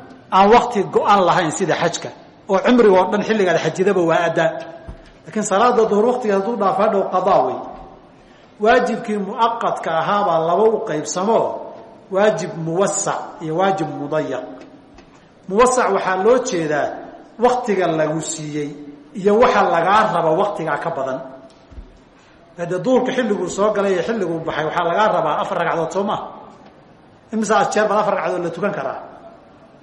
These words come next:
Waqtigaa ka badan. Kuwana waqtigaa ku jaan go'an oo waxba isma dheera, sida soonka. Shahru Ramadaan maalintii inaad soontaa lagu faray. Maalintii soonkeedu fajarka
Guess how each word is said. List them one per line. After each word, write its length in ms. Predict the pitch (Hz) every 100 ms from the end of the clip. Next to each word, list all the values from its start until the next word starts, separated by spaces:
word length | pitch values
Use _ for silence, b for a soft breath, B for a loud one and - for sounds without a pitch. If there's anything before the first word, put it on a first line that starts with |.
| -
Waqtigaa 340 | 220 214 175
ka 80 | 185
badan. 300 | 180 139 135 135 - - - - B B B B
Kuwana 360 | - 240 277 254
waqtigaa 580 | 226 262 - 233 220 190 -
ku 100 | 254
jaan 320 | - 220 190 170
go'an 300 | 226 233 214
oo 180 | 196 180
waxba 260 | - 190
isma 360 | 180 - 180 185 185
dheera, 240 | 175 165 160
sida 220 | 214 180
soonka. 380 | - 165 - - - - - - - - - -
Shahru 380 | - 254 247 208
Ramadaan 440 | 196 196 226 214
maalintii 560 | 185 190 208 202 - 160
inaad 200 | 202 202
soontaa 380 | - 180 170 180
lagu 180 | 151 143
faray. 280 | 147 139 139 - - - - - - - - - - - - - - -
Maalintii 400 | 190 254 - 202
soonkeedu 600 | - 240 196 196 185 175
fajarka 600 | - 233 - 156 -